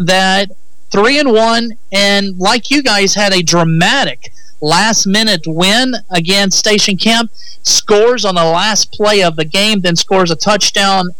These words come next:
in overtime. And, of course, their touchdown on the last play of the game set up by a fumble when Station Camp was trying to just run out the clock. Uh, but this is a team that has got an outstanding quarterback.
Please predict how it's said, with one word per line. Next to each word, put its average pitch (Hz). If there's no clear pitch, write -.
in 202
overtime. 196
And, 175
of 170
course, 208
their 185
touchdown 214
on 175
the 180
last 208
play 214
of 185
the 175
game 208
set 262
up 220
by 196
a 170
fumble 233
when 180
Station 262
Camp 180
was 160
trying 196
to 190
just 185
run 185
out 185
the -
clock. 151
Uh, 160
but 170
this 208
is 247
a 254
team 254
that 190
has 180
got 185
an 180
outstanding 208
quarterback. 214